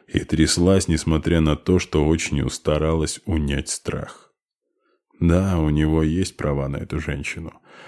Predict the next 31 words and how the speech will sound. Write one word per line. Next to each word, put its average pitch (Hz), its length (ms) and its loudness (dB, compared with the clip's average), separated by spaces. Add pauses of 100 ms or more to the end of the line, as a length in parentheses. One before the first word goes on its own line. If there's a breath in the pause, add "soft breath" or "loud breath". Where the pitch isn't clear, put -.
(220 loud breath)
но 82 180 4
он 82 120 2
не 78 80 4
может 85 360 0
повести 73 400 -2
себя 69 300 -2
низко 76 400 0
и 69 100 -4
подло. - 540 -10 (600)
Она 76 240 0
не 71 140 0
хочет. - 540 -8 (1500)
"Она 101 360 6
же 92 140 4
не 95 120 6
отказывает. 82 800 2 (280 loud breath)
А 87 100 2
почему 90 420 6
она 120 120 6
должна 113 400 6
отказать? 101 640 2
Она 80 220 2
хорошо 90 440 2
знает, 90 400 2
что - 160 -2
таковы 101 420 4
традиции. 95 720 0 (280 loud breath)
У 90 160 6
нее 82 540 4
нет 101 380 4
выбора". 107 560 4